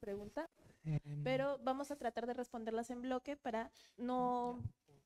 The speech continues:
Speaker 1: no acumular demasiado y poder responder progresivamente, ¿sí?
Speaker 2: Em, bueno, buenas tardes, eh,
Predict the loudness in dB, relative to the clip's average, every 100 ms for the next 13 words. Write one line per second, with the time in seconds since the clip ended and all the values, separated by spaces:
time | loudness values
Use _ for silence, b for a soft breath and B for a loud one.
0 | -4 -2 -2 0 0 0 0 -2 0 2
1 | 4 2 0 0 2 2 0 -4 -6 -4
2 | 0 0 0 -2 -2 -2 -4 -4 -2 -2
3 | 4 6 8 6 4 0 -4 _ _ _
4 | _ _ _ _ _ 0 10 10 12 8
5 | 6 0 0 4 6 6 4 0 0 2
6 | 2 0 -2